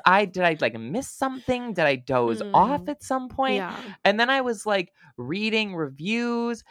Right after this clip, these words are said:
Speaker 1: and some other people sort of had, like, similar things that I didn't. I was like, "Okay, so I didn't, like, miss anything." I th-, I, I don't know. I don't know if I, like, went into it with, like,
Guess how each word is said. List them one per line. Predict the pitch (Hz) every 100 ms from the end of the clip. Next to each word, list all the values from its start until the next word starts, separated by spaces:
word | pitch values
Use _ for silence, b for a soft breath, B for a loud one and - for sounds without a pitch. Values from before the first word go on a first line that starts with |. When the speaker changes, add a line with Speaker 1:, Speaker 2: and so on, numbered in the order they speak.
| 165 _
Speaker 1:
and | 190 180
some | - 208 214 -
other | 156 185
people | 180 190 180
sort | - 151
of |
had, | 156 156
like, | 135 - _
similar | - - 156 175 180
things | 175 175 175 170 156
that | -
I | 151 175
didn't. | 185
I | 190
was | 185
like, | 208
"Okay, | 254 240 185
so | 147 190
I | 190
didn't, | 185 175 302 392
like, | 208 175
miss | 131 120 175 233 -
anything." | - 107 98 - 92 80 107 131 b b b b -
I | 208
th-, | 202 - -
I, | 190 208 190 - _ _ - -
I | - 226
don't | 254
know. | 226 240 143 -
I | 160
don't | 190 262
know |
if | 247
I, | 214
like, | 185 135
went | 110 170 165
into | 160 175 208
it | 202
with, | 151 143 _ _ _ _ -
like, | 151 -